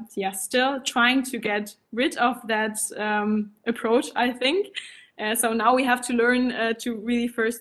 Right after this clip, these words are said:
think about what we're doing, but I'm com-, coming to that, uh, also in a second. But, um, yes, as I said, uh, the most important thing that was to really get, get hands,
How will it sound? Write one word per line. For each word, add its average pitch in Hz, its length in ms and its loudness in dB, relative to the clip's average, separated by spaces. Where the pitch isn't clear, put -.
think 277 180 -2
about 269 240 -2
what 269 140 -2
we're 269 140 -4
doing, 277 400 -6
but 220 140 -8
I'm 214 140 -10
com-, 220 460 -6
coming 226 240 -4
to 233 140 -6
that, 214 280 -8
uh, 208 160 -6
also 220 240 -6
in 226 100 -2
a 233 40 0
second. 269 480 -4
But, 240 280 2
um, 226 480 0
yes, 202 260 -4
as 226 120 0
I 226 80 2
said, 233 300 2
uh, 202 300 -4
the 220 60 -4
most 214 260 -4
important 233 400 -4
thing 240 240 4
that 202 340 -4
was 214 500 -4
to 208 240 -4
really 202 680 0
get, 202 300 -4
get 214 160 -2
hands, 240 500 2